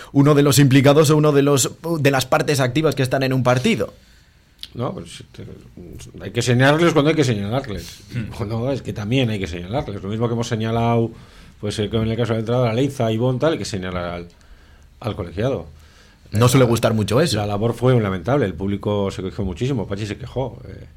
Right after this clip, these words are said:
Speaker 2: yo creo que cuando lo hacen mal hay que decirlo. En este caso es grave, el día que dijisteis de, de Naitasuna, eso ya fue grave, no, aquello fue gravísimo, porque es un error que un árbitro no puede conocer, porque era un error de reglamento, no es un error de,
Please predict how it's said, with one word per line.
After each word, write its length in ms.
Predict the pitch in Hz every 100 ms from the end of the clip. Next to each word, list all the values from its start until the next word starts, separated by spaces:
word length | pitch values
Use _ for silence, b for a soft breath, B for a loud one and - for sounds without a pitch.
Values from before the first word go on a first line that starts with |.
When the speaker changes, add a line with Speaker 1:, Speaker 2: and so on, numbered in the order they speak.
| b b b b b b -
Speaker 2:
yo 140 | -
creo 160 | 95 98
que 380 | 113 117 113 104
cuando 200 | 104 95
lo 60 | 101
hacen 180 | 110
mal 300 | 104 127 175
hay 100 | 170
que 80 | 104
decirlo. 460 | 90 - 156 95 87
En 80 | 107
este 300 | 127 127 123
caso 340 | 143 143 139
es 80 | 131
grave, 360 | 143 170 180 107
el 160 | 107
día 200 | 120 120
que 100 | 110
dijisteis 340 | 113 113 110 120
de, 260 | 117 117
de 180 | 110 104
Naitasuna, 400 | 113 117 104 120
eso 140 | 101 107
ya 140 | 110
fue 380 | 107 120 110 80 - - - - -
grave, 300 | 107 107 110
no, 100 | 107
aquello 220 | 92 98
fue 200 | - 110 -
gravísimo, 680 | 95 95 127 131 139 247 - - B B B - -
porque 180 | - 101
es 100 | 95
un 140 | 95
error 380 | 92 101 98 90 - -
que 120 | 104
un 120 | 98
árbitro 240 | 98 101 101
no 80 |
puede 160 | 98 101
conocer, 220 | 98 123
porque 180 | 107 92
era 100 | 107
un 80 | 110
error 220 | 101 113
de 120 | 104
reglamento, 760 | 98 98 98 113 131 127 139 202
no 120 | 110
es 80 | 107
un 120 | 110
error 260 | 107 107
de, 120 | 104